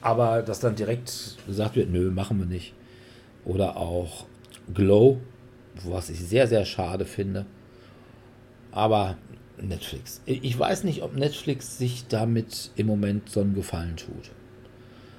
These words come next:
Weil, wenn ich immer schon weiß, ja, ich,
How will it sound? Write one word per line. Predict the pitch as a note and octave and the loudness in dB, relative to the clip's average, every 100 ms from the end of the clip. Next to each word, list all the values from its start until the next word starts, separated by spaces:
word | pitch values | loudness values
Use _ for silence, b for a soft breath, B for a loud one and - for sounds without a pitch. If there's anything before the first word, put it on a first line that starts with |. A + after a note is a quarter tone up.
| B F#2 | B -6
Weil, | F#2+ F#2+ G2 G2 G2+ - - - - - | -2 0 2 2 2 0 -6 -20 -14 0
wenn | A2 A#2+ | 4 4
ich | - - - - - | 2 -6 -18 -20 -2
immer | D3+ F#3 | 4 4
schon | - C#3 B2+ B2 | 4 2 2 0
weiß, | G2+ B2 E3+ B2 - - - - - | 2 2 4 2 0 -8 -16 -18 0
ja, | A2 - B1+ - | 4 6 6 2
ich, | - | -6